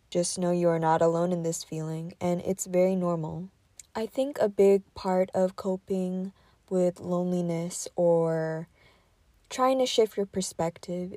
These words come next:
is reminding yourself that you are whole. I think what can trigger us more is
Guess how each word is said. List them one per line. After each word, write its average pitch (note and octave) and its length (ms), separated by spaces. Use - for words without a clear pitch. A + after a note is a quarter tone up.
is F#3 640
reminding A#3+ 400
yourself C4 480
that G3+ 280
you F#3 220
are E3+ 140
whole. F3 500
I G3+ 120
think G3 340
what F#3 240
can F#3 460
trigger F#3+ 420
us F3 420
more E3+ 460
is E3+ 460